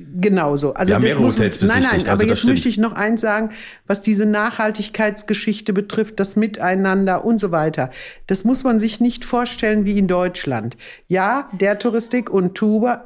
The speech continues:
Speaker 1: tui, die sind Mitbewerber in Deutschland, das stimmt. Aber hier, hier sind sie es natürlich auch, aber sie arbeiten miteinander.
Speaker 2: Ja, und das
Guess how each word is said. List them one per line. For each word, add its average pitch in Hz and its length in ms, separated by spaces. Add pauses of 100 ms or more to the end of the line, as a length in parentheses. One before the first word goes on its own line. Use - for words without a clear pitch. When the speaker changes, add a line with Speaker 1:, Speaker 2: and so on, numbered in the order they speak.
Speaker 1:
tui, 247 540 (800)
die 202 100
sind 226 460 (720)
Mitbewerber 220 720
in 170 200
Deutschland, 247 640 (120)
das 160 300
stimmt. 277 600 (440)
Aber 185 240
hier, 226 600
hier 196 220
sind 196 200
sie 202 80
es 196 120
natürlich 175 480
auch, 202 220
aber 180 140
sie 180 160
arbeiten 180 720
miteinander. 123 1000 (720)
Speaker 2:
Ja, 107 320
und - 420
das - 380